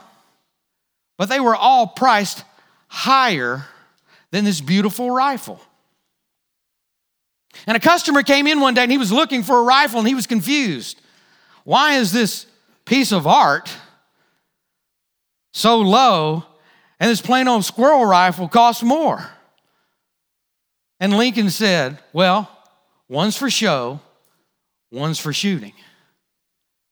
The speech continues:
The one for show, it had a flaw in it. It won't shoot.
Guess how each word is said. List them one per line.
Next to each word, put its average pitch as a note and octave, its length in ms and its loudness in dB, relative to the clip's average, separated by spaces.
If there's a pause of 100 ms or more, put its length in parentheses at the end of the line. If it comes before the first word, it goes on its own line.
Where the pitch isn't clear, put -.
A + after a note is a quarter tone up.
(440)
The C3 80 -8
one G#3 260 0
for F3 160 -4
show, D#3 600 -2 (600)
it C3+ 100 -6
had A3 140 2
a E3 60 -4
flaw G#3 500 0
in G#2+ 200 -10
it. - 220 -20 (840)
It D#3+ 80 -4
won't G3 260 -2
shoot. G#3 360 -6